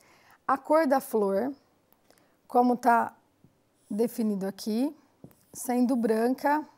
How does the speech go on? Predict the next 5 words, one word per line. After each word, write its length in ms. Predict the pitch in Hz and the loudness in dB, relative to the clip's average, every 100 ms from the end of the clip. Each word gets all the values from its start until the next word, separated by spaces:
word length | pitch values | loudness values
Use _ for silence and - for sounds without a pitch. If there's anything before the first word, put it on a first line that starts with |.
| - - _ | -20 -20 _
ou 160 | 240 233 | -2 -2
violeta. 760 | 208 202 175 185 - 254 311 - _ _ _ _ _ _ _ _ _ | -2 -6 -6 -10 -4 -4 -4 -8 _ _ _ _ _ _ _ _ _
Também 600 | 294 294 262 330 320 262 - - | 4 6 6 4 2 0 -2 -6
a 100 | 170 | 0
posição 920 | 302 320 285 - - 233 247 302 | 2 2 2 -2 2 4 4 0